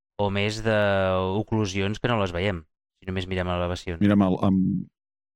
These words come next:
Speaker 2: amb, quan traduïa allò del manifest aquest, del manifest imao,
Speaker 1: Sí.
Speaker 2: doncs parlaven de que al voltant d'un vint-i-cinc per cent dels infarts
Speaker 1: Sí.
Speaker 2: oclusius no entren als criteris d'elevació de
Speaker 1: Val.
Speaker 2: l'S T. Això canvia en funció de, de quina és l'artèria tapada.
Speaker 1: Sí.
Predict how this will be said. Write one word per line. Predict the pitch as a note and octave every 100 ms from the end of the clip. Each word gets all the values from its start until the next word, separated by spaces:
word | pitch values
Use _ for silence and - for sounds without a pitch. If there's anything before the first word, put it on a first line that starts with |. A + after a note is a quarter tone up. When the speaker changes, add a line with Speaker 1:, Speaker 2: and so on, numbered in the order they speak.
| -
Speaker 2:
amb, | F#2+ F2 C2+ -
quan | F2+ F2 E2+
traduïa | G2 F#2 F#2+ G#2
allò | G#2+ G#2+
del | G#2
manifest | G2+ G2 G#2 G2+ G2
aquest, | F#2 G2
del | F2 F#2 F2 E2+ E2+ E2+
manifest | F2 F2+ - F2+ -
imao, | F2 G2 A2
Speaker 1:
Sí. | B2
Speaker 2:
doncs | G2
parlaven | F#2+ F#2 F#2+ G#2
de |
que | G2
al | F#2
voltant | F#2 G#2+ A2
d'un | A2
vint-i-cinc | G2+ F#2+ G#2+ A2 G#2
per | A2
cent | - A#2 G2+ F2
dels | F2 E2+ E2+ E2 D#2 D#2 -
infarts | F#2+ G#2 G2+
Speaker 1:
Sí. | G2
Speaker 2:
oclusius | G2 G2 G2+ G2 E2+ - - - _ G#2+
no | G#2+ G#2+
entren | A2 G2 G2
als | F#2+
criteris | F#2+ F#2+ F#2+ F2+
d'elevació | E2+ F2 F2+ E2+
de | D#2+
Speaker 1:
Val. |
Speaker 2:
l'S | F2
T. | A#2+ D3+ _ _
Això | - B2
canvia | A#2+ A#2+ B2
en | A2+
funció | A2 - A2 A2+ G#2
de, | G2+ G2 F#2 -
de | G2
quina | A2 G#2+
és | G2+
l'artèria | G2 F#2 F#2+ F2+
tapada. | F2+ F2+ A#2
Speaker 1:
Sí. | B2